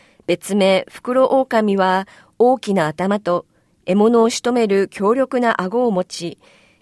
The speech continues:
現存するどの哺乳類とも異なる特徴があったことが分かりました。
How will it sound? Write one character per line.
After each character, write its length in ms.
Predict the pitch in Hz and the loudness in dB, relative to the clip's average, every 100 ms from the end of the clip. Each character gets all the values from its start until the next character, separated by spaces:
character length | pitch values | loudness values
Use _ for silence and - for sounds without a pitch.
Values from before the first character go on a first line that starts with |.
| _ | _
現 280 | - 220 233 | 0 0 2
存 140 | 254 254 | -4 -4
す 140 | - | -4
る 100 | 247 | 0
ど 140 | 240 | 2
の 120 | 269 233 | 2 0
哺 140 | 202 | 0
乳 240 | 208 254 | 0 0
類 160 | 247 233 | -2 -2
と 140 | 220 | -2
も 240 | 190 185 185 _ _ - | 0 0 -2 _ _ -6
異 200 | 190 240 | -2 0
な 120 | 262 | 2
る 120 | 220 | 0
特 260 | 202 - - | -4 -14 -4
徴 240 | 226 214 | 0 2
が 200 | 202 202 | 2 0
あ 80 | 196 | -4
っ 40 | |
た 160 | 240 254 | -6 -8
こ 120 | 247 | -8
と 100 | 247 | -8
が 160 | 254 269 | -4 -4
分 120 | 185 | -4
か 100 | - | -10
り 100 | 175 | -8
ま 100 | 180 | -8
し 100 | 190 | -8
た。 200 | 170 170 | -6 -8